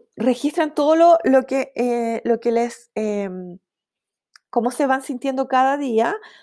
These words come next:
De repente, además, sobre todo cuando sospechan que alguna enfermedad puede ser de, de, de origen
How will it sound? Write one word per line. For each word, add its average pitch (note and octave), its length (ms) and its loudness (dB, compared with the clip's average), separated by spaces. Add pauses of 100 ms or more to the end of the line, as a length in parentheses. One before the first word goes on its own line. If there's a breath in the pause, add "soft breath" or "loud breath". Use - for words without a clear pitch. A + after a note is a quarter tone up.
(140 loud breath)
De A#3 60 -2
repente, A#3 400 0
además, B3 520 2
sobre G#3+ 400 -2
todo A3+ 180 2
cuando C4 300 0
sospechan C4+ 520 -8
que C4 80 -2
alguna A3 320 -4
enfermedad B3+ 480 -4
puede B3 220 2
ser A#3+ 280 -4
de, B3+ 280 2 (420 soft breath)
de, G#3+ 320 0
de G#3 200 4
origen B3 760 -2